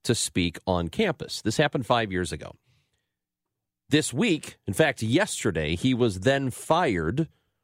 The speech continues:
by the, uh, Board of Regents. They got together and unanimously voted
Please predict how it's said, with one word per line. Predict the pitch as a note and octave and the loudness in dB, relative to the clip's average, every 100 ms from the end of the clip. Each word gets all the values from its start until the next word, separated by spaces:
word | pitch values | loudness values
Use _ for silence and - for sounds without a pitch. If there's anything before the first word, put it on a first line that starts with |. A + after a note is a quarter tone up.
| _ - | _ -10
by | F2+ A#2 A2+ G#2+ A2 G2+ | 0 2 4 2 0 0
the, | A2 G#2+ G#2 | 0 2 2
uh, | F#2+ | 2
Board | F#2 A2 D#3 | 2 0 2
of | A#2+ | 0
Regents. | F2+ E2 G2+ - | -2 0 -4 -2
They | G2 | -2
got | F2 G2+ - | 2 0 0
together | G#2 F#2+ G2 F#2 | 0 0 2 0
and | F2+ | 0
unanimously | F#2 G2+ D#3+ E3+ D3+ D3 | 2 2 2 0 -2 -2
voted | G#2 F#2 D#2+ D2 D2+ | 0 0 -2 -4 -6